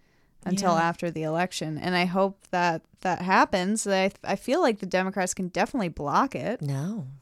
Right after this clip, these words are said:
Speaker 1: They can't?
Speaker 2: They can't. We're
Speaker 1: They have no
Speaker 2: fucked.
Speaker 1: power?
Speaker 2: Mitt Romney came out today,
Speaker 1: Oh,
Speaker 2: who
Speaker 1: what's,
Speaker 2: was like
Speaker 1: what's
Speaker 2: our,
Speaker 1: that guy saying?
Speaker 2: he was like
Speaker 1: He
Speaker 2: our
Speaker 1: wa-
Speaker 2: only hope.
Speaker 1: Dude, he was, like, rallying for Black Lives Matter. He was trotting out some fucking
Speaker 2: Yeah,
Speaker 1: shit.
Speaker 2: but it's just, again, some of that bullshit where he,
Speaker 1: Oh,
Speaker 2: like,
Speaker 1: yeah.
Speaker 2: yeah, where he was just like,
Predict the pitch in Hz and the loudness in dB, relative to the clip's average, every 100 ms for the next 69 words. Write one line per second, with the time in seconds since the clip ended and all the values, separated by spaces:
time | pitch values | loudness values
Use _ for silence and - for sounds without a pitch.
0 | _ 233 - 247 277 320 - 156 - - | _ -12 -6 0 0 0 -8 -18 -20 -20
1 | 143 151 156 _ _ _ - 214 226 226 | -16 -14 -16 _ _ _ -8 0 2 6
2 | 226 214 233 233 302 359 - _ 208 214 | 6 6 4 4 4 0 -8 _ -4 0
3 | 220 196 185 185 180 - 165 147 143 - | 0 2 2 2 0 0 -4 -2 -4 -6
4 | 156 135 135 131 139 151 196 208 220 226 | -4 -2 -2 -4 -8 -8 2 6 8 6
5 | 156 156 - - 269 254 202 196 202 180 | 4 6 6 8 8 8 4 6 2 2
6 | 180 226 233 226 240 220 262 311 359 208 | 2 2 2 2 2 10 10 12 8 6
7 | 196 196 196 - - 269 285 330 403 311 | 6 6 6 2 4 8 10 10 8 8
8 | 226 208 202 208 202 208 220 220 202 190 | 8 8 4 4 8 10 8 4 2 4
9 | 185 180 170 196 262 277 285 285 285 285 | 4 4 0 -2 2 6 8 8 6 6
10 | 277 277 247 277 285 247 - - - 202 | 6 4 2 2 2 6 6 6 4 4
11 | 190 196 190 190 175 170 - - - 233 | 6 4 2 0 -6 -4 -2 -4 2 6
12 | 196 196 240 262 285 - 202 170 160 151 | 6 8 8 6 4 4 4 4 4 4
13 | 143 156 156 135 131 143 139 - 143 143 | 2 0 2 2 2 2 2 0 0 2
14 | 143 247 180 - 202 135 185 120 82 165 | 8 10 10 8 6 6 4 2 0 4
15 | 170 175 175 156 170 165 147 139 - | 6 8 6 6 4 4 2 2 -2